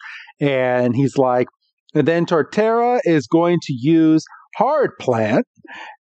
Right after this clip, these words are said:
um, from on top of, um, Team Rocket's submarine.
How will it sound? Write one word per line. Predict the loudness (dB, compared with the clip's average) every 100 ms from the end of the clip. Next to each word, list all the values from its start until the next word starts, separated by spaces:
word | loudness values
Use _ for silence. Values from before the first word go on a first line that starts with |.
| -2
um, | 0 0 0 -2
from | 0 0
on | 0 -2
top | -2 -2 -2 0
of, | 0 0 0 0 0 -2 _ _ _ _ _ _ -2 -2 0
um, | 0 2 0 -2
Team | 0 0 2
Rocket's | 0 -2 -2 -2
submarine. | -2 -2 0 0 0